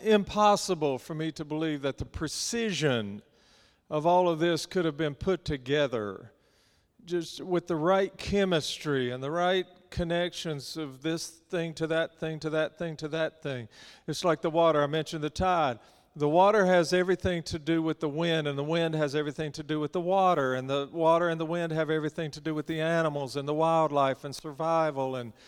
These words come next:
chemistry and precision, and you just see it everywhere. And to think that this planet landed after a big explosion of some sort, quite arbitrarily and accidentally,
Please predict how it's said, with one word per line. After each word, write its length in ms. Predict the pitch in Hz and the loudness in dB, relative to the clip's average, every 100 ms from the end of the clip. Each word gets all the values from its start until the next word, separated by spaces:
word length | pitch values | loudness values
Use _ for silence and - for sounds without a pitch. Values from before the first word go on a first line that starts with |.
| - - _ | -20 -20 _
chemistry 720 | - 180 165 - 160 151 139 | -4 -2 -2 -6 -4 -2 -2
and 200 | 131 127 _ - | -6 -10 _ -10
precision, 840 | 151 - 190 180 165 156 143 135 | -8 0 4 4 4 0 -2 -2
and 140 | 113 _ - - _ | -10 _ -20 -20 _
you 140 | 185 | -6
just 300 | 180 196 - | 0 0 0
see 240 | - 214 208 | 0 4 4
it 80 | 208 | 4
everywhere. 720 | 233 254 220 160 139 131 135 | 2 2 0 4 4 2 0
And 140 | 135 | -4
to 100 | 165 | -8
think 360 | 151 196 190 - | -6 -4 -4 -2
that 180 | 185 - | -4 -2
this 180 | 175 | -6
planet 520 | - - 190 208 196 147 | -6 -2 0 0 -2 -4
landed 1040 | 147 151 190 214 185 143 127 131 151 - - - | -2 0 2 2 0 0 0 0 -2 -12 -16 -2
after 440 | 185 170 - 175 | 2 2 2 2
a 80 | 151 | 2
big 280 | 135 170 170 127 - | 2 -2 -2 -6 -8
explosion 840 | 180 - - 165 208 202 160 147 | -8 -6 -6 0 4 4 2 -2
of 140 | 143 123 | -2 -2
some 260 | 151 139 | -4 -4
sort, 480 | 123 147 139 147 180 _ _ _ _ _ _ - | -4 -2 0 0 -2 _ _ _ _ _ _ -2
quite 320 | 185 180 180 180 | 4 4 4 2
arbitrarily 880 | 180 180 185 180 190 190 180 175 175 | 6 6 6 0 2 4 4 2 2
and 100 | 170 | 2
accidentally, 840 | 175 175 - 170 175 202 160 147 | 2 2 -2 0 0 0 0 -2